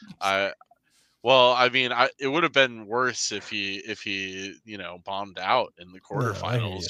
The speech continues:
Speaker 1: or something, <laughs> so,
Speaker 2: Well,
Speaker 1: yeah.
Speaker 2: let me ask you, because I, I love to hear, uh, people who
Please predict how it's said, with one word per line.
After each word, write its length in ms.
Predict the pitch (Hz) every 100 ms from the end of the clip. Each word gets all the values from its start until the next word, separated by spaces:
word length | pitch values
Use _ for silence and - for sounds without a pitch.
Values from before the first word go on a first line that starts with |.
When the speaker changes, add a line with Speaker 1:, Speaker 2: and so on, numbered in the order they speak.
| 98
Speaker 1:
or 60 |
something, 720 | 95 - 95 - 92 - 117
<laughs> 20 | 131
so, 240 | - 98 - - - 202 - _ _ _ - - - - - - - _ - - -
Speaker 2:
Well, 220 | 147 107
Speaker 1:
yeah. 60 | - - _ _
Speaker 2:
let 240 | 175 151 160
me 160 | 147
ask 260 | 131 127 -
you, 120 | 110
because 380 | 98 107 113 107
I, 160 | 113 131 135
I 40 | 143
love 280 | 139 139
to 100 | 127
hear, 420 | 120 127 123 117 - - - _ - - -
uh, 240 | 82 139 - _ _ _ -
people 220 | 139 131
who 120 | 127